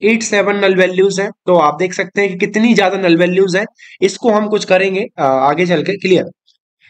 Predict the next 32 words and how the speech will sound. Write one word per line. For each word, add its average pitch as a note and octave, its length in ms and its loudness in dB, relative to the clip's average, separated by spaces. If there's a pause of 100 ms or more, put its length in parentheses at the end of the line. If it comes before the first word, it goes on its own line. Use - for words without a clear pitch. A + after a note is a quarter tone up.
(100)
मैंने G3 200 2
एसएनएस B3 540 -2
का C4 100 -2
यूज़ A#3+ 300 -2
करके, A3 220 0
हीट A#3 320 0
मैप B3 220 2
का A#3+ 120 -2
यूज़ G#3+ 300 0
करके F#3+ 220 0
उसके F3+ 240 -4
अंदर F#3 280 2
बताया G3 400 0
कि, A3 340 -4
लाइक, E3+ 200 2
पर्टिकुलर F3+ 420 -2
जो E3+ 100 2
वेरिएबल्स G3 540 0
थे G#3+ 140 0 (380)
इसमें A3 280 2
आपकी G3+ 340 0
नल G3+ 200 0
वैल्यूज, C3+ 440 0
ये F#3 100 4
शो F#3 160 0
कर G3 140 -2
रहा F#3+ 160 0
है F#3+ 60 2
आपकी G3 500 -4
जो E3 100 2
रेंज F3+ 360 0
है F#3 180 0